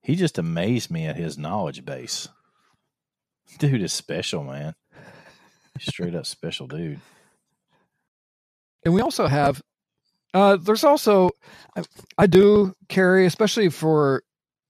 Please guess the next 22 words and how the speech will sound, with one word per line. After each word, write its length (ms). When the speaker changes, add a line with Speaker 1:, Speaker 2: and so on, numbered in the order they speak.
Speaker 2:
uh, 300
extended 460
camping 380
trips, 340
if 120
I 60
wanna 260
reduce 400
volume 400
and 120
reduce 360
weight, 280
I, 160
I 80
don't 180
wanna 180
discount 520
some 200
of 80
the 80
dried 360
meals. 440